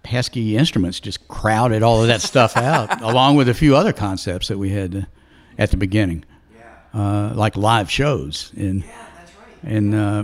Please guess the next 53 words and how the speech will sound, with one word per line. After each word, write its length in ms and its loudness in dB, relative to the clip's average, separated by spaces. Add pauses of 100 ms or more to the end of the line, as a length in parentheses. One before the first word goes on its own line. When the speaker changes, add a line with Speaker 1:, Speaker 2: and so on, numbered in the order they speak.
Speaker 1:
and 220 -2
artwork 560 0
on 100 0
the 80 -2
walls 520 -8
and, 200 -10
and 540 -10
things 240 -2
like 180 -4
that. 280 -2
And, 220 -6
and, 280 -6 (540)
uh, 260 -4
it's 180 -8
just 260 -8
gotten, 420 -6 (680)
you 100 -2
know, 180 -8 (480)
too 140 2
many 180 4
instruments. 540 -4
Speaker 2:
Yeah. 460 0 (360)
Well, 340 0 (140)
can 120 -10
you 60 -6
have 160 -2
too 160 -6
many? 220 2
Speaker 1:
Yeah. 140 6
Speaker 2:
I 40 4
mean, 220 4
maybe 260 2
you 80 2
could, 240 2
Speaker 1:
<laughs> 80 4
Speaker 2:
I 20 2
guess, 340 0
but, 360 -4
you 120 -2
know, 120 -2 (160)
and 120 -2
you 60 -2
Speaker 1:
Mm-hmm. 200 -6
Speaker 2:
do, 60 -10
you 60 -8
know, 180 -12
I'd, 200 -16
I'd 160 -12
say 120 -6
this 120 -14
is 60 -16
still 240 -8
artwork 500 -2